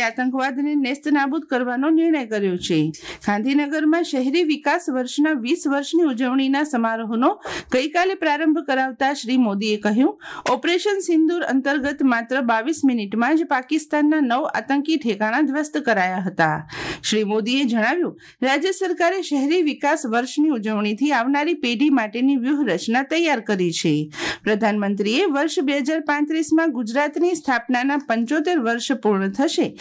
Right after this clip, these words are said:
તેની વ્યૂહરચના અત્યારથી તૈયાર કરવા પણ જણાવ્યું હતું. આ ઉપરાંત પ્રધાનમંત્રી નરેન્દ્ર મોદીએ ગઈકાલે ગાંધીનગરમાં મહાત્મા મંદિર ખાતેથી વીસ વર્ષ શહેરી વિકાસના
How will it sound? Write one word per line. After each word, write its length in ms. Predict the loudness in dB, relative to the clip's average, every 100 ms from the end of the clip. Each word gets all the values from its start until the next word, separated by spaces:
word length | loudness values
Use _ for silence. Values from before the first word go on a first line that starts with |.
| -6 -6 -2
તેની 240 | 2 2 2
વ્યૂહરચના 560 | 0 0 0 -2 0 0
અત્યારથી 440 | 0 -2 0 0 0 0
તૈયાર 300 | 0 -2 -2
કરવા 220 | -2 -2 0
પણ 240 | 0 0
જણાવ્યું 420 | 0 0 0 -2 -4
હતું. 300 | 0 2 2 -2 -6 -6 -4 0
આ 80 | 0 0
ઉપરાંત 360 | -2 0 0 0
પ્રધાનમંત્રી 600 | -2 0 2 2 0 2 2
નરેન્દ્ર 400 | 2 0 0 2 0
મોદીએ 340 | 0 -2 0 0
ગઈકાલે 420 | -2 0 0 0 0
ગાંધીનગરમાં 800 | 0 0 0 0 2 4 2 -2 -18 -2 0
મહાત્મા 380 | 2 0 0 2
મંદિર 320 | 2 0 -2 0
ખાતેથી 460 | 0 0 2 2 2
વીસ 200 | 0 0 0
વર્ષ 420 | -2 0 -2 0
શહેરી 300 | 2 2 2 0
વિકાસના 500 | 0 -2 0 -2